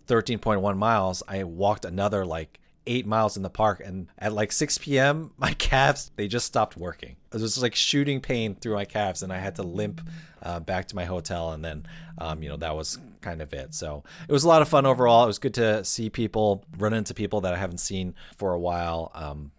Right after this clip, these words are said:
I probably, honestly, will do it again sometime because it was a lot of fun. So, John,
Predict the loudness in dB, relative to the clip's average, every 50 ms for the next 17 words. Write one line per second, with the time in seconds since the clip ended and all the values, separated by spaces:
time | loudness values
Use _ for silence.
0 | -20 _ -10 -10 -8 -6 2 6 6 6 8 6 6 4 4 2 -2 -12 _ _
1 | -8 0 0 0 2 2 0 0 0 0 2 4 4 4 2 0 -2 -14 -20 _
2 | -4 -2 0 0 0 0 0 0 0 -2 -2 -4 -6 -6 -6 -6 -6 -6 -8 -12
3 | -14 _ _ -18 -16 -10 -8 -8 -8 -8 -10 -12 -16 _ _ -8 -6 -6 -6 -4
4 | -4 -4 -4 -4 -6 -6 -8 -10 -10 -10 -10 -12 -10 -10 -8 -8 -8 -10 -10 -14
5 | _ _ -20 _ 0 2 2 2 2 -2